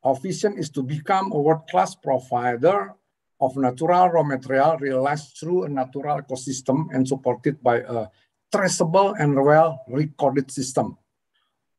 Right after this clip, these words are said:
Our mission is to provide natural raw material that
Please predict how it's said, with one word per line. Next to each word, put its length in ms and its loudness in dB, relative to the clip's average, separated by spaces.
Our 240 6
mission 440 2
is 200 -4
to 140 -4
provide 420 0
natural 400 0
raw 140 0
material 480 0
that 200 -2